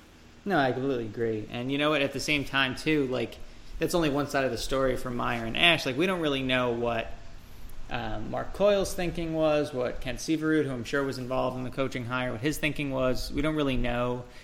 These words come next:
for sure if the finalists were just Babers and Ash. We don't really know if it was Babers' job to lose.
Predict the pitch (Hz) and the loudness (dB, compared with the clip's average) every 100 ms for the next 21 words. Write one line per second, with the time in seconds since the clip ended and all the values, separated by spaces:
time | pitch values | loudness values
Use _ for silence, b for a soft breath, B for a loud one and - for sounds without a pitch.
0 | b 139 - 131 123 127 131 127 - 110 | b -4 -2 0 4 2 2 -2 -4 -2
1 | 127 127 123 117 - 123 117 117 - - | 0 0 -2 -4 -4 -6 -2 -4 -4 4
2 | 131 131 127 120 120 143 170 170 - 127 | 6 6 2 -2 -2 4 6 4 0 -4
3 | 127 127 120 117 117 117 - - - - | -2 -4 -4 -2 -2 -4 -6 -4 -4 0
4 | 135 131 107 120 123 131 127 117 - - | 0 0 0 0 2 0 0 -2 -4 -8
5 | b b b - 131 123 113 117 156 160 | b b b -2 0 0 -2 2 6 6
6 | 147 139 - | 4 0 -8